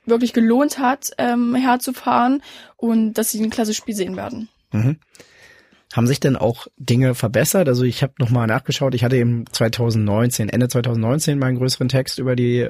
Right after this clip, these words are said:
Speaker 2: Frauenabteilung
Speaker 1: Mhm.
Speaker 2: beim H F C geschrieben, was weiß ich, da auch mit, äh, Olli Kür zum Beispiel gesprochen damals,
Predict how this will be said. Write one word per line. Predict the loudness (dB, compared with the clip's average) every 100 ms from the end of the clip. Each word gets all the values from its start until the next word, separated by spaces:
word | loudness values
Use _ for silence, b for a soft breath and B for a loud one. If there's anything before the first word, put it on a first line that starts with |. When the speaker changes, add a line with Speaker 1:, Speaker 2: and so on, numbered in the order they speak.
| -6
Speaker 2:
Frauenabteilung | -4 -2 0 4 4
Speaker 1:
Mhm. | 4
Speaker 2:
beim | 2
H | 0
F | 0
C | 0 2
geschrieben, | 0 0 0 2 2 0
was | -2 -2
weiß | -2
ich, | -2
da | -2
auch | 0
mit, | 0 -2 -2
äh, | -2 -2 -4 -2
Olli | 0 0
Kür | 0 0
zum | 2 0
Beispiel | 0 0 0 -2
gesprochen | -4 -2 0 2
damals, | 2 2 0